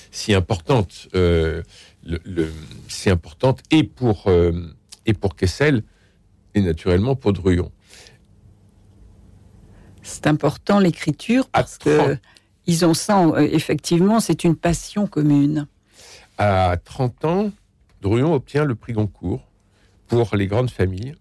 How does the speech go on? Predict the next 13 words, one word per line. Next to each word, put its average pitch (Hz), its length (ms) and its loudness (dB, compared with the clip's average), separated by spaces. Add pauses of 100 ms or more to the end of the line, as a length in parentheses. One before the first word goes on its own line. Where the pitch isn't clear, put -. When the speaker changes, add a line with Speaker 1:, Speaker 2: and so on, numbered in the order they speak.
Speaker 1:
coup - 140 -2
de 104 60 2
maître. 123 400 -4 (260)
Comment 143 220 -2
réagit 101 420 -2
Joseph 87 320 -10
Kessel ? 95 400 -6 (760)
Speaker 2:
Mais 196 80 4
je 202 120 -2
crois 294 220 0
que 233 220 0
Joseph 240 460 0
Kessel, 247 640 2